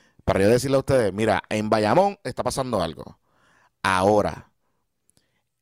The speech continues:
no es far-fetched, en palabras de Mira Mart, que en la cantidad monumental de contratos que tenía esa empresa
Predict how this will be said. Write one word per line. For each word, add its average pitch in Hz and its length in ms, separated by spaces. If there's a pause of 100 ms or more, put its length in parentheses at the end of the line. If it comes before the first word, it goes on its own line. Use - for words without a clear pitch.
no 123 800
es 156 460 (400)
far-fetched, 127 1400 (180)
en 107 180
palabras 98 500
de 113 60
Mira 120 280
Mart, 107 480 (1400)
que 120 340
en 123 240
la 123 100
cantidad 117 640
monumental 139 960
de 151 100
contratos 120 680
que 117 140
tenía 104 440
esa 127 160
empresa 139 600